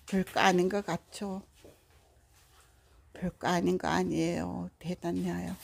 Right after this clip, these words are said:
기적이에요, 기적. 생활의 기적이고, 운동의 기적이고, 삶의 기적이고,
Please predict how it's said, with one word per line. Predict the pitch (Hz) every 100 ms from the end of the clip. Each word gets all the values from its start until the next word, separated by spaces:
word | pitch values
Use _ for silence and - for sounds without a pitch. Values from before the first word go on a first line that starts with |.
| - - -
기적이에요, | 202 196 175 - 165 165 165 -
기적. | - - 160 - _ _ - - - - - - - - - - - - - -
생활의 | - 240 226 214 202 196
기적이고, | - 196 190 180 - 175 - 175 185 - _ _ _
운동의 | 214 214 226 226 214 208
기적이고, | - 196 185 185 175 185 190 - _ _ _ _ - -
삶의 | - - 214 220 233 240
기적이고, | 226 196 190 190 180 - 190 202